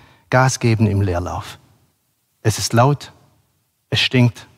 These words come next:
und es bringt dich keinen Meter vorwärts. Darum, das war schon vor zweieinhalbtausend Jahren so.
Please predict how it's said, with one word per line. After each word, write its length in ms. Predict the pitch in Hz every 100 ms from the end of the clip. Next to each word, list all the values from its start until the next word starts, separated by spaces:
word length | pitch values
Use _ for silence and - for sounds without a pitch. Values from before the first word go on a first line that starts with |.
| _ _ _ _ _ -
und 100 | 95
es 100 | -
bringt 200 | 107 98
dich 120 | -
keinen 280 | 120 120 101
Meter 220 | 107 117
vorwärts. 520 | - 90 87 - - _ _ _ _ _ _ _ _ _ _ _ _ _ _
Darum, 440 | 110 110 113 120 - _ _ _ _ _ _ _ _ - _ _ _ _ _ _ _ _ _ _
das 180 | - -
war 140 | 123
schon 220 | 131 139
vor 300 | 131 123 135
zweieinhalbtausend 880 | - - 110 139 127 131 131 147 147
Jahren 320 | 131 143 143 101
so. 280 | - -